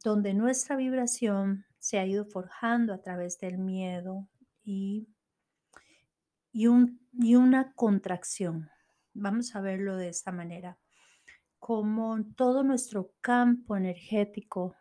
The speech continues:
este campo que nos abraza a todos nuestros cuerpos energéticos que llamamos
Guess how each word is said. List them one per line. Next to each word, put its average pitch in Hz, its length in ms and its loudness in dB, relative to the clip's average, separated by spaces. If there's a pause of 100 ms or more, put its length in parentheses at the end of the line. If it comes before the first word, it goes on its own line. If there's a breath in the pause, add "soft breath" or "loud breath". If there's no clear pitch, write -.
(140)
este 190 540 -8
campo 196 600 -6
que 185 480 -6
nos 185 520 -8
abraza 190 520 -2
a 175 80 -8
todos 185 280 -4
nuestros 185 400 -8
cuerpos 214 680 -6
energéticos 190 840 -8
que 190 140 -8
llamamos 180 720 -4